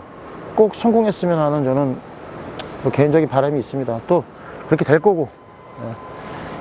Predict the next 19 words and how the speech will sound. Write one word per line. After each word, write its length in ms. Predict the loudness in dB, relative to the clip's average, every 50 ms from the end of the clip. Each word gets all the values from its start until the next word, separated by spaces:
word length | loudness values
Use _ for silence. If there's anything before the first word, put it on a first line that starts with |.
| -2 4 6
예. 60 | 6
이번에 180 | 6 6 4
선수가 600 | 4 2 0 2 2 2 4 4 2 2 0 -2 -6 -8 -16 -20 -20 -20 -20 -18 -18 -16 -8 0
그, 840 | 0 2 2 2 2 2 2 2 2 2 0 0 0 -2 -4 -4 -8 -10 -12 -14 -14 -12 -4 2 4
열심히 460 | 6 6 6 4 4 2 2 2 2
준비한 420 | 4 2 2 4 4 4 4 2
만큼 400 | 2 0 0 0 0 -2 -2 -2
경기장에서 560 | 0 0 0 2 2 2 2 2 2 2 0 0
최선을 380 | 2 0 2 4 4 2 2
다할 260 | 2 2 2 2 2
수 140 | 0 -2 -6
있도록 380 | -4 -2 0 0 2 2 0 -2 -6 -14 -20 -18 -18 -16 -16 -14 -14 -14 -14 -12 -12 -12 -12 -12 -14 -14 -14 -14 -12 -8 0
저희 640 | 4 4 6 6 6 4 2 2 2 2 2 0 0 -4 -8 -10 -12 -14 -8 -2
지도자로서 760 | 4 4 6 6 6 6 6 4 2 0 2 2 2 2 2 -2 -8 -16 -16 -8
저희 180 | 2 2 2 2
팀, 300 | 2 0 -4 -2 -2 -2 -2
팀 180 | 2 2 2 2
잘 280 | 4 2 2 4 4 4
이끌어서 520 | 4 2 2 2 2 2 2 0 0 -2